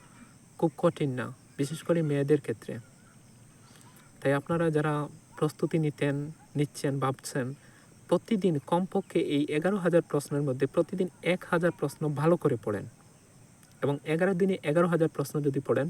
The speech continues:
তাহলে আপনার প্রাইমারি এবং বিসিএস বিগত সালের প্রশ্ন মাত্র এগারো দিনে সলভ হয়ে যাচ্ছে। এটা খুবই গুরুত্বপূর্ণ।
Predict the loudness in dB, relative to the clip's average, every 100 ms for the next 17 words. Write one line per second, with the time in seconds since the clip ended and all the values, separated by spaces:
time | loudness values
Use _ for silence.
0 | -4 -4 0 -2 -4 -14 -20 -20 -20 -20
1 | -20 -12 -6 -4 -2 -2 -4 -8 -18 0
2 | 4 4 4 2 2 2 0 0 2 2
3 | 2 2 2 0 2 2 2 0 0 2
4 | 2 0 -2 -2 -6 -6 -4 -4 -2 -4
5 | 0 2 2 2 0 -2 -6 -10 0 0
6 | 0 -2 -4 -6 -8 -12 -12 -18 -20 -20
7 | -20 -20 -20 -20 -20 -20 -20 -20 -20 -20
8 | -6 -4 -2 2 4 6 4 2 -4 -2